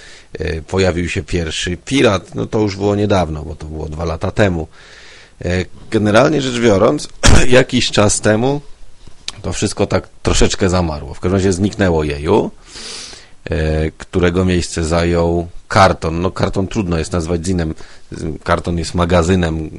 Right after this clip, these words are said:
w dodatku ma stałą obsadę i parę innych rzeczy. O tym za chwilę. E, kolektyw, no, nie chcę powiedzieć, że nam się sprofesjonalizował, natomiast, y,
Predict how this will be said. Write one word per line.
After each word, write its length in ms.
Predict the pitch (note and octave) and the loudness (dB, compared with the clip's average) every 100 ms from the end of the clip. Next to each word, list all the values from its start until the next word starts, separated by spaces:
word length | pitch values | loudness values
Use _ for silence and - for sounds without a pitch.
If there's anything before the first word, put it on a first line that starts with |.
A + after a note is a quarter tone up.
| D#2+ E2 D#2+ D#2+ E2 E2 | -14 -10 -8 -6 -6 -8
w 80 | F#2+ | -6
dodatku 320 | F#2 E2+ - | -4 -4 -2
ma 140 | E2 | -2
stałą 400 | D#2 - F2 E2+ | -2 0 2 2
obsadę 560 | D2+ - - F#2+ F2 E2 | -2 -6 -2 0 0 -2
i 80 | E2+ | -2
parę 260 | - E2+ | -2 -2
innych 320 | F2 E2+ E2 D#2 | 0 -2 -2 -2
rzeczy. 440 | E2 - - A#2+ - - - - - - | -2 0 0 -2 -2 -14 -20 -20 -20 -4
O 100 | - | -2
tym 180 | - A2 | 2 2
za 100 | G2 | 4
chwilę. 420 | F#2+ - G2 D2+ - - - - - - - - | 2 0 0 0 -4 -14 -18 -20 -20 -20 -14 -4
E, 360 | F#2 F#2 F#2+ F#2 - - - _ - | 0 4 2 0 -8 -20 -20 _ -8
kolektyw, 840 | - A2+ A#2 - B2 - - - - | 0 2 2 2 0 0 -4 -4 -4
no, 160 | B2 B2+ | -2 0
nie 120 | C#3 | 0
chcę 200 | - C#3+ | 2 2
powiedzieć, 320 | C#3 A#2+ G2+ | 4 4 2
że 80 | F#2 | 2
nam 160 | F2+ | 0
się 120 | E2+ F2 | 0 -4
sprofesjonalizował, 1200 | - F2+ - - F#2+ F2+ F#2 F#2+ G2+ D#2 D2+ | -2 -2 -2 0 2 4 4 4 6 4 2
natomiast, 800 | D2+ D#2 F2+ E2+ E2+ - - - D#2+ | -2 -4 -2 0 -2 -4 -12 -10 -4
y, 500 | D#2+ E2 D#2+ E2 | 0 0 0 -2